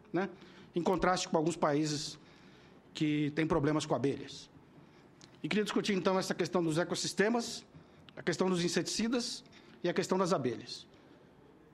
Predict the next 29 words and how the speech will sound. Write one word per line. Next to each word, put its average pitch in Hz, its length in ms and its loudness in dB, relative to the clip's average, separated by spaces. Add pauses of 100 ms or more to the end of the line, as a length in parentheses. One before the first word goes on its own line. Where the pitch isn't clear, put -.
(140)
Como 160 160 0
vocês 170 200 0
bem 180 140 2
sabem, 214 480 2
inseticidas 220 600 -2
matam 175 380 2
insetos. - 580 -8 (180)
Obviamente, 147 560 0
matarão 156 400 2
abelhas, 165 600 0 (160)
a - 80 -6
maioria 143 280 2
deles. - 480 -4 (260)
São 156 160 -2
raros 170 320 4
os 143 120 -4
casos 156 440 -2 (400)
de 143 80 -8
produtos 156 340 -2
extremamente 139 420 0
seletivos. - 560 -8 (460)
É 143 80 0
nosso 208 300 2
dever 196 460 2 (1040)
adotar 143 560 2
o 226 60 2
uso 214 160 0
desses 180 200 0
produtos - 720 -2